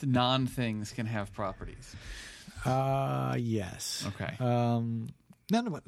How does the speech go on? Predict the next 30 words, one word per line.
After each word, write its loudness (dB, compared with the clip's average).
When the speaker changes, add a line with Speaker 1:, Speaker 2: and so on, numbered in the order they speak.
Speaker 2:
this -2
is, -6
the -2
problem -2
is 0
not 0
the -8
non-thing. -2
This -4
is -8
not -4
a -8
fair -4
characterization -4
of 2
it. 4
Speaker 1:
<laughs> -8
Speaker 2:
Uh, 6
it's -2
Speaker 1:
Straw 2
Speaker 2:
that -2
Speaker 1:
person? 0
Speaker 2:
<laughs> -4
Yeah. 2
It's -2
not, 0
it's -2
not 0
like -10
that -6